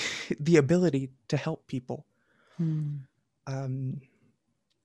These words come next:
Speaker 1: and so I jumped from the music program into social sciences.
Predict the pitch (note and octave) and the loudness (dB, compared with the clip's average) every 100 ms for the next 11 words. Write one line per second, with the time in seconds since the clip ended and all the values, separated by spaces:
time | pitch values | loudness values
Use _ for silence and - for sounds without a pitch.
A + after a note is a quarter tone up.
0 | - _ - C3+ C3 D3 C3 B2 B2+ B2+ | -20 _ -2 0 2 2 2 0 -2 -4
1 | C#3 D3+ - D3 C3+ B2 C3 D3+ - C#3+ | -6 -8 -6 -2 0 0 -2 -6 -8 -6
2 | D3 E3 C3 C3+ - C#3 C3+ - B2+ B2+ | -4 -2 -2 -2 -4 -4 -6 -6 -6 -6
3 | C3 - E3+ - | -6 -6 -8 -12